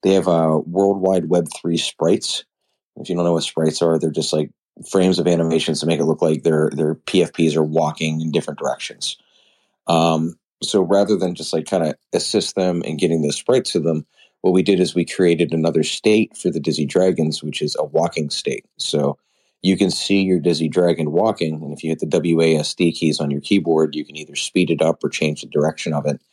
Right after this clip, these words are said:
and also download a gif of whatever orientation that you have it set in.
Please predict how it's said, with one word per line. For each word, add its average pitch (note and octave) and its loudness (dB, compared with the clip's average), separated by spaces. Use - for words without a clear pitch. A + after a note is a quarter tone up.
and F#2+ 4
also F#2+ 2
download E2 2
a D2 -2
gif D#2+ 0
of C#2+ -6
whatever D2+ 0
orientation D2+ 0
that - -12
you D2 0
have D2+ -2
it - -10
set D#2+ 2
in. C#2 -8